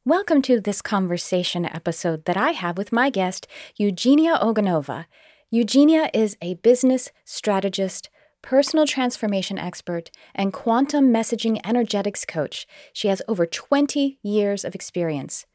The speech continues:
Eugenia specializes in helping spiritual coaches and healers create a consistent ten K month and sustainably scale past six figures without forcing themselves to work harder. Eugenia weaves masculine business strategy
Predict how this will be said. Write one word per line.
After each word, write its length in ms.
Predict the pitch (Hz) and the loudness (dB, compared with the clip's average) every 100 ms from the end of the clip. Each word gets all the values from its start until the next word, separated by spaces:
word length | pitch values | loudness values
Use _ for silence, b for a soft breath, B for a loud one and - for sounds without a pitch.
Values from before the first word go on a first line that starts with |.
| _ _ _ | _ _ _
Eugenia 460 | 214 190 247 254 | -2 2 4 4
specializes 640 | 233 220 214 220 202 202 202 | 2 -2 -2 0 0 0 0
in 120 | 190 | -2
helping 300 | 165 202 190 | -4 -6 -6
spiritual 380 | 185 208 202 208 | -6 -4 -4 -6
coaches 400 | - 202 208 190 | -2 -2 -2 -4
and 120 | 180 | -4
healers 420 | 170 190 185 180 | -4 -2 0 -2
create 320 | - 190 180 - | -4 -2 -2 -2
a 60 | |
consistent 640 | 165 180 170 247 247 247 233 B B B B - | -6 -6 -2 -2 0 -2 -4 B B B B -8
ten 320 | - 240 262 | 0 2 2
K 180 | - 240 | 0 0
month 340 | 214 185 185 B B B - | 0 -2 -6 B B B -2
and 200 | 214 202 | 0 0
sustainably 720 | - 220 - 254 339 269 240 | 0 0 2 4 4 2 0
scale 240 | - 196 | 0 -2
past 640 | - - 233 285 330 - | -2 -6 -2 0 0 -4
six 320 | - - 185 - | -6 -6 -6 -6
figures 380 | 185 180 175 | -4 -2 -2
without 320 | 190 196 196 - | -2 0 0 0
forcing 540 | - 262 285 - 240 | 4 4 4 2 2
themselves 720 | 220 214 - 185 180 185 - - _ _ - | 2 -2 -2 0 0 -4 -12 -18 _ _ -2
to 180 | 214 | 0
work 280 | 180 170 165 | 2 0 -2
harder. 500 | - 156 147 131 139 _ _ _ _ _ - | -4 -2 -2 -4 -10 _ _ _ _ _ -2
Eugenia 400 | 208 214 220 226 | 0 2 2 2
weaves 320 | 214 202 - | 2 0 -2
masculine 600 | 185 202 240 - 277 277 | 0 2 0 0 2 2
business 300 | 233 220 220 | 2 0 -4
strategy 580 | - 202 190 190 196 185 | -2 -2 0 -2 -6 -8